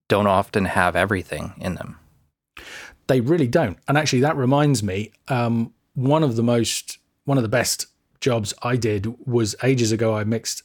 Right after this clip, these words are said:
Speaker 2: uh, a D V D of Culture Club, their twentieth anniversary gig at the Royal Albert Hall, um,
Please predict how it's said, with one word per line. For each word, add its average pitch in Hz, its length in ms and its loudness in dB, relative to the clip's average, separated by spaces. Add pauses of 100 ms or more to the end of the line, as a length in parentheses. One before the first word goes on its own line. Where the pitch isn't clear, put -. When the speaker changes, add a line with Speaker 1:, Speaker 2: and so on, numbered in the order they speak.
Speaker 2:
uh, 101 360 -4 (200)
a 127 80 -4
D 127 180 2
V 113 140 0
D 117 400 2
of 107 540 -4
Culture 156 260 0
Club, 101 280 -8 (300)
their 104 140 -6
twentieth 117 380 0
anniversary 113 580 0
gig 110 220 0
at 110 80 0
the 117 80 0
Royal 117 220 2
Albert 104 220 -2
Hall, 127 340 0 (720)
um, 110 360 -2